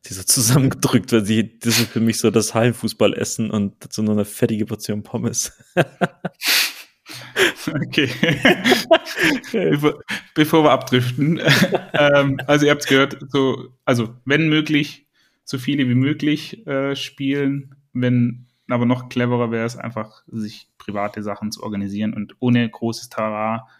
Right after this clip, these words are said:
Speaker 2: samstags, und jede Halle gefühlt auf dem Dorf ist von acht bis neun Uhr dreißig Samstag oder Sonntagmorgens frei,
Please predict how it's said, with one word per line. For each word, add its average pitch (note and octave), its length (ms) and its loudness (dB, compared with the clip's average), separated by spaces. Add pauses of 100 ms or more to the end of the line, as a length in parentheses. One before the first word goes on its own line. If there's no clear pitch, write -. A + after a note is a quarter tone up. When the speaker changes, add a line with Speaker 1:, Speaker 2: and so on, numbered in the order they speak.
(380)
Speaker 2:
samstags, A#2+ 640 -2
und C3 140 0
jede B2 260 4
Halle A#2+ 220 -4
gefühlt A2+ 460 0
auf - 120 -8
dem G#2+ 100 -2
Dorf G#2 280 -2
ist - 160 -10
von A2 200 -2
acht - 280 -10
bis - 480 -8 (800)
neun A#2+ 220 4
Uhr A#2 140 0
dreißig A#2 640 -2
Samstag A#2 440 -6
oder G#2+ 120 -4
Sonntagmorgens G#2+ 640 -6
frei, A2+ 520 -4